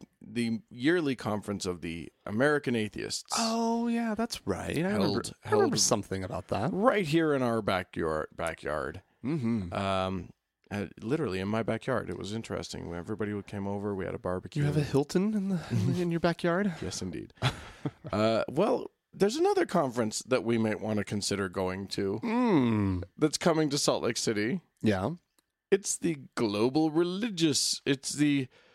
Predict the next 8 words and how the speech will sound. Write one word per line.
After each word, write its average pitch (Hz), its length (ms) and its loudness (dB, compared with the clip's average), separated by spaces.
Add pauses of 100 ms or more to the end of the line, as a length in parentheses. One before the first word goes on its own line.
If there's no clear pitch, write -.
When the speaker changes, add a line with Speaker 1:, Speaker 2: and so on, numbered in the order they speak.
(240)
Speaker 1:
it's 135 200 2
the 160 160 6
world's 165 580 4 (320)
largest 185 540 4
and 151 200 2
oldest 156 520 2
interfaith 147 800 2
gathering. 92 580 0